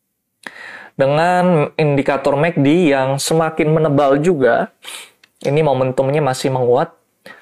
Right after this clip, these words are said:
Sehingga rekomendasi kita akan entry level di area enam ribu lima ratus sampai dengan enam ribu enam ratus dua puluh lima. Jadi range-nya agak lebar ya, karena memang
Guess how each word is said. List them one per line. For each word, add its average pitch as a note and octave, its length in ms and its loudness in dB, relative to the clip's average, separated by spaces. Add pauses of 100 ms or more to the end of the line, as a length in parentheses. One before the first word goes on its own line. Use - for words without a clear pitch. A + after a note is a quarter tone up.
(640)
Sehingga D3 520 0
rekomendasi C3+ 560 0
kita E3 560 0 (160)
akan D#3 440 -4 (720)
entry F3+ 380 0
level F3+ 560 2
di D#3+ 100 4
area D3+ 380 2
enam C#3 160 0
ribu C3 240 0
lima B2+ 240 2
ratus B2+ 580 0 (800)
sampai C#3 320 -2
dengan C3 420 2
enam B2+ 220 0
ribu B2+ 240 2
enam B2 220 0
ratus A#2+ 420 -2
dua B2+ 140 2
puluh B2 180 2
lima. D#3+ 480 -2 (140)
Jadi C3 240 0
range-nya D3 340 0
agak B2+ 220 4
lebar D#3 240 0
ya, B2 160 2
karena C#3 320 -2
memang D3+ 400 0